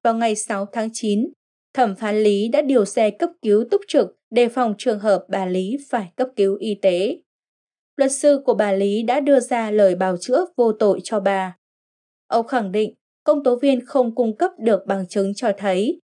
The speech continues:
bà Lý bị cáo buộc gây ra bất kỳ thiệt hại nào cho bất kỳ cá nhân hoặc xã hội nào nói chung. Ông nhấn mạnh, việc tu luyện Pháp Luân Công là quyền tự do tín ngưỡng của bà và được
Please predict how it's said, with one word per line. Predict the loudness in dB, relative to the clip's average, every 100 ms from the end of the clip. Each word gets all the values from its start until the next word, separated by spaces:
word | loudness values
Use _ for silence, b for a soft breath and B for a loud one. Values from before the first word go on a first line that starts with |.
| -4
bà | -2
Lý | 0 0 0
bị | -2 -2
cáo | -4 -6
buộc | 0 2 2 0
gây | -4
ra | -2 -4 -4 -2
bất | -4 -2
kỳ | 0 0
thiệt | 0 -4
hại | -4 -12 -8
nào | -6 -4 -6 -10 _ _
cho | -8 -4 -2
bất | -2 -4
kỳ | -4 -4 -4
cá | -4 -2
nhân | 0 0 -2 -8 _ _
hoặc | -6 -6
xã | -6 -4
hội | 2 2 0
nào | -4 -6 -6
nói | -6 -6 0
chung. | 2 2 -2 _ _ _ _ _ _ _
Ông | 0 0 0
nhấn | -2 0
mạnh, | 0 -2 -10 _ _ _
việc | 0 2
tu | 2
luyện | 2 2
Pháp | 0 0
Luân | 0 0 0
Công | 0 2 0
là | 0 -2
quyền | 0 0 0 -2
tự | -4 -4
do | -4 -4 -2
tín | 0 2
ngưỡng | 2 0 2
của | 0 2
bà | -2 -4 -10 _ _ _
và | 0
được | 2 0